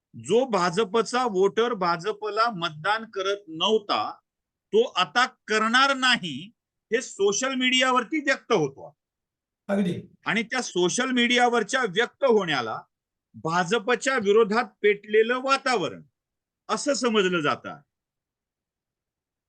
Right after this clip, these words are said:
Speaker 1: हे एक. नंबर दोन, जी भूमिका भाजपच्या उमेदवारांच्या बाबत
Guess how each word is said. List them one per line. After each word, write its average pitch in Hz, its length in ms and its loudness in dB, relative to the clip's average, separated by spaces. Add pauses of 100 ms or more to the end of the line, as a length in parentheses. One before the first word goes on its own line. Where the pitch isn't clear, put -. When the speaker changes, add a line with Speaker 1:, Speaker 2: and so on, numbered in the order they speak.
(300)
Speaker 1:
हे 180 240 -8
एक. 226 280 2 (500)
नंबर 202 400 -2
दोन, 190 380 4 (840)
जी 196 200 0
भूमिका 196 720 -2 (1040)
भाजपच्या 233 840 0
उमेदवारांच्या 226 960 0
बाबत 165 500 -2